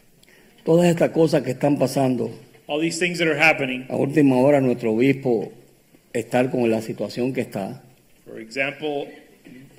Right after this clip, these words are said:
Speaker 2: Very recently, our bishop has been brought,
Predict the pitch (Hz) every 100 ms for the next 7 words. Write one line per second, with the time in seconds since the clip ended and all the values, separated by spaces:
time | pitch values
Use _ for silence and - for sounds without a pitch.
0 | - 156 165 160 170 185 175 156 143 143
1 | - - 135 131 151 170 - 139 - -
2 | _ _ _ 147 139 - 147 147 147 -
3 | 151 147